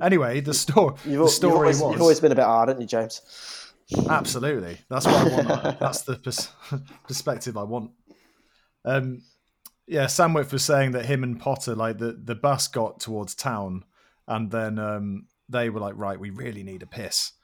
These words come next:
Speaker 1: Um, we need to be tactical about this before we get, you know, stuck in the middle of, in the centre around amongst fans. So they nipped off the bus, went into a, a pub to the toilet. When they came back out, the bus was half a mile away or something. And then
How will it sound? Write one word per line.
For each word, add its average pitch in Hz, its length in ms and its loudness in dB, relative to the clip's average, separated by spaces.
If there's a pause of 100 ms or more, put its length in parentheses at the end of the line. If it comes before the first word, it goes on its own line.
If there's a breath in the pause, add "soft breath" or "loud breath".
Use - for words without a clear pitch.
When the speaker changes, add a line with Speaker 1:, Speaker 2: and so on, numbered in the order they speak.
(300)
Speaker 1:
Um, 101 220 -6
we 120 80 -4
need 110 120 -6
to - 60 -16
be 101 60 -14
tactical - 420 -10
about 95 240 -8
this 92 140 -12
before - 240 -14
we 98 100 -12
get, 98 300 -10
you 104 120 -16
know, 92 100 -12
stuck - 400 -10
in 98 80 -8
the 98 80 -8
middle 95 240 -10
of, 87 120 -14 (160)
in 95 160 -12
the - 80 -14
centre 98 400 -10
around 90 440 -10
amongst 98 380 -10
fans. 98 420 -8
So - 240 -8
they 104 280 -10 (300 soft breath)
nipped 151 300 -2
off 139 160 -2
the 123 80 -8
bus, - 520 -4
went 123 220 -6
into 117 340 -6
a, 101 100 -8
a 98 40 -10
pub 113 320 -8 (160)
to 123 100 -10
the 101 80 -10
toilet. 117 320 -4
When 120 120 -4
they 120 100 -4
came 113 220 -6
back 95 180 -8
out, 107 180 -6
the 95 60 -12
bus 104 320 -8
was 95 300 -12 (420)
half 104 280 -6
a 107 40 -8
mile 107 300 -4
away 90 200 -8
or 90 100 -10
something. 95 420 -10
And 104 100 -8
then 104 220 -6